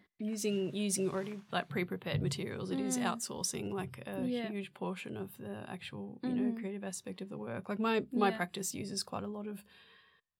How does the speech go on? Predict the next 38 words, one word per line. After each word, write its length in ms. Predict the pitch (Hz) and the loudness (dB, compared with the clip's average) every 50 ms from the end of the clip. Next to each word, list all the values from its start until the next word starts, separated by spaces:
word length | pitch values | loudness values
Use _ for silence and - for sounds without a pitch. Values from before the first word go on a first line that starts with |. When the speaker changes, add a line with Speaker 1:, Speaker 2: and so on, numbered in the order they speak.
| _ _ _ - | _ _ _ -6
Speaker 1:
um, 340 | 180 175 196 202 202 202 190 | -4 -4 -4 -6 -6 -4 -2
or 140 | 180 185 190 | 0 0 2
in 80 | 208 | 0
the 80 | 202 196 | -2 -2
past 360 | - - - - 185 - - | -2 -2 -2 -2 -4 -4 -4
used 220 | 190 196 185 175 | -4 -4 -4 -4
quite 160 | - - 185 190 | -2 -2 -2 0
a 60 | 196 | 0
lot 180 | 202 196 196 | -2 -2 -2
of, 180 | 196 202 196 - | -4 -4 -4 -4
like, 400 | 190 185 185 185 185 - - - - - | -4 -4 -4 -6 -8 -10 -16 -16 -10 -8
um, 480 | 190 185 185 185 185 185 190 190 185 - _ _ _ _ _ | -6 -4 -4 -4 -2 -2 -2 -4 -4 -6 _ _ _ _ _
materials 580 | - 214 196 - - 190 190 190 190 190 - | -2 0 2 4 4 4 4 4 4 4 2
which 260 | 196 185 180 - - - | 2 2 2 2 0 0
reference 500 | - 156 180 - - 214 196 185 - - | -2 -4 -4 -4 -4 -2 0 0 0 0
kind 160 | - 208 196 | 0 0 -2
of 80 | 185 180 | -2 -2
art 180 | - - - | -4 -6 -6
history. 720 | - - 196 190 - - 220 220 - - - 73 - 190 202 214 | -4 0 0 2 2 0 -2 -4 -6 -6 -6 -6 -6 -8 -2 0
So, 460 | - - - - - - - - - - | 0 0 0 -2 -4 -6 -6 -6 -6 -4
and, 360 | - 190 185 196 202 208 - - | -2 -2 -2 -2 -2 -4 -6 -6
you 160 | - - 196 | -4 -2 -2
know, 180 | 185 180 190 - - | -2 -2 -4 -6 -6
a 100 | - 185 | -4 -4
lot 180 | 190 190 190 | -4 -4 -4
of 100 | 196 185 - | -6 -6 -6
those 240 | 185 180 185 185 | -6 -4 -4 -4
materials 640 | 185 180 180 - - 180 190 185 - - - 190 - | -4 -4 -6 -6 -8 -8 -8 -8 -8 -8 -8 -8 -8
have 140 | - 190 175 - | -8 -10 -12 -12
really 440 | 190 185 185 185 190 - - - - | -10 -8 -8 -8 -8 -8 -8 -8 -8
troubling 760 | - - - 202 202 208 208 208 220 - 233 233 233 202 202 - - - - - | -6 -6 -6 -6 -4 -4 -6 -6 -4 -4 -2 -2 -2 -4 -6 -10 -16 -12 -6 -2
Speaker 2:
Yeah. 380 | 226 214 214 214 208 208 214 214 | 0 0 0 0 0 0 -2 -2
Speaker 1:
kind 220 | 190 196 185 185 | -2 -2 -2 -2
of, 160 | 190 185 - - | -2 -4 -4 -4
you 100 | 190 185 | -2 -2
know, 120 | 185 180 | -2 -2
backstories, 840 | 180 - - - - - - - - - - - - - - - - | -4 -6 -6 -4 -4 -4 -4 -4 -6 -6 -6 -8 -8 -8 -8 -6 -6
like, 160 | 180 175 - | -6 -8 -10